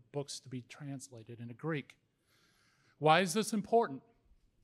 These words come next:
For the first time in salvation history,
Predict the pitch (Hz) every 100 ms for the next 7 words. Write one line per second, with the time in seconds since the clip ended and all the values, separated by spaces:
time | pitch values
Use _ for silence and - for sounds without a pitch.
0 | _ _ _ _ - 175 160 - 294 302
1 | - 262 269 262 - 240 214 233 - 190
2 | - 294 - 147 131 135